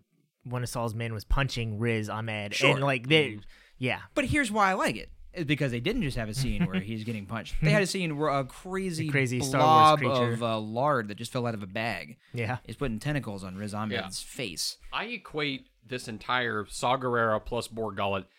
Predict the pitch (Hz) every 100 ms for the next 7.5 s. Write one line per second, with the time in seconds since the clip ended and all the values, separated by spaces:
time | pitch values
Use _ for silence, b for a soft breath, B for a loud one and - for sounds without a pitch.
0 | b b 123 123 - 127 - 110 104 -
1 | - 113 104 98 95 - 104 98 104 104
2 | - 110 104 104 101 98 92 - 104 101
3 | 101 101 98 98 98 - 104 95 95 95
4 | 92 101 98 107 104 95 - 107 104 104
5 | 101 104 92 - - 107 110 101 110 110
6 | 98 98 98 95 90 90 95 92 87 87
7 | 87 127 98 117 98